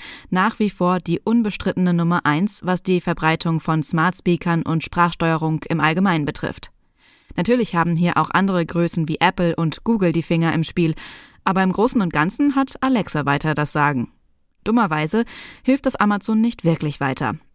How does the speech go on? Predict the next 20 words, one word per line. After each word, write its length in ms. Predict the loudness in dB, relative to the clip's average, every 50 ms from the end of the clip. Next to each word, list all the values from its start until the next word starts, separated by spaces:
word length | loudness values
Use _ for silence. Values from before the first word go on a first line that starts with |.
| _ _
Alexa 340 | -2 0 0 0 0 0 0
ist 220 | 0 0 -2 -2
für 80 | -2 0
den 160 | 0 0 0
Online-Giganten 800 | 0 0 0 0 0 0 0 0 0 0 0 2 2 0 0 2
bisher 460 | 2 0 0 0 0 0 2 2 0 2
ein 220 | 0 0 0 0 0
Milliardengrab. 1000 | 0 0 0 0 0 2 2 0 0 0 0 -2 -2 -2 -4 -6 -6 -6 -10 -16 -18 _
Allein 300 | -2 0 0 2 2 2
in 120 | 0 0 0
diesem 260 | 0 0 2 0 0
Jahr 220 | 2 2 0 0 -2 -6 -12 -20 -18 -6
soll 160 | -2 0 2
das 220 | 2 2 0 2 2
Hardware-Team 500 | 0 2 2 0 -2 0 0 0 0 2
von 160 | 0 0 0
Amazon 540 | 0 0 0 0 0 -2 -2 0 0 0 0
unter 260 | 2 0 2 2 2
dem 160 | 0 0 -2
Strich 400 | -4 -2 -2 0 0 0 -2 -6